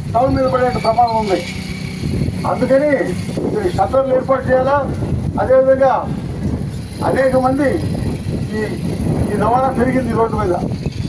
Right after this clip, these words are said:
అనేక మంది ఈ, ఈ వర్షాకాలం పడిపోవడం, ఒకరిద్దరు కూడా చనిపోయినారు.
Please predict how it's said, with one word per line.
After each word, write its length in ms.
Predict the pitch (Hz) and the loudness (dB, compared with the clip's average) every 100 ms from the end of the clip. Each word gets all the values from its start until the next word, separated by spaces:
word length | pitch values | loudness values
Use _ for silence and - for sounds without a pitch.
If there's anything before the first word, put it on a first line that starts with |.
| - - - - - - - | -4 -6 -6 -4 -4 -6 -4
అనేక 280 | - 247 240 | -2 -2 0
మంది 260 | 247 262 262 | 0 0 0
ఈ, 1600 | 196 - - - - - - - - - 349 - - - - | -2 -4 -4 -4 -4 -4 -2 -2 -2 -2 -4 -6 -6 -6 -4
ఈ 20 | 208 | 0
వర్షాకాలం 640 | 220 262 269 254 254 226 180 | 0 0 0 2 2 0 -2
పడిపోవడం, 800 | 233 254 254 240 233 220 - - - - - | -2 2 2 2 -2 -4 -6 -4 -4 -4 -4
ఒకరిద్దరు 320 | 190 240 - | -2 -2 -2
కూడా 280 | - 262 262 | 0 2 2
చనిపోయినారు. 420 | 262 277 269 233 | 2 2 2 0